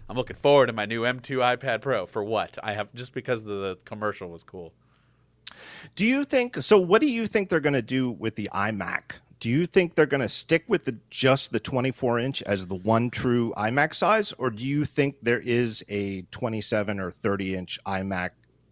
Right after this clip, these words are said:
Speaker 2: i-, in the works for the M two or M three?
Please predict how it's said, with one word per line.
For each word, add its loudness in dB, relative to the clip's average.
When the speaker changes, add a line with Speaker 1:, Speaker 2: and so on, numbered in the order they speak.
Speaker 2:
i-, -14
in 0
the 2
works 0
for -4
the -4
M -4
two -2
or -2
M -6
three? -10